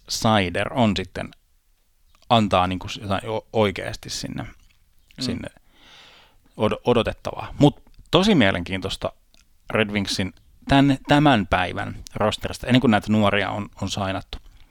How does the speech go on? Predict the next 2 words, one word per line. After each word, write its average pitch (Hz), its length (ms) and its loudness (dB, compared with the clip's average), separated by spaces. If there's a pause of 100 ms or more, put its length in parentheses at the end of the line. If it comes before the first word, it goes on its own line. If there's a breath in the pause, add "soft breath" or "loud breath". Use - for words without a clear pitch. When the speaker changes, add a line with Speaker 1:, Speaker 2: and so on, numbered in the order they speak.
(720 loud breath)
Speaker 1:
niin, 98 300 -2 (1500)
ää, 101 360 2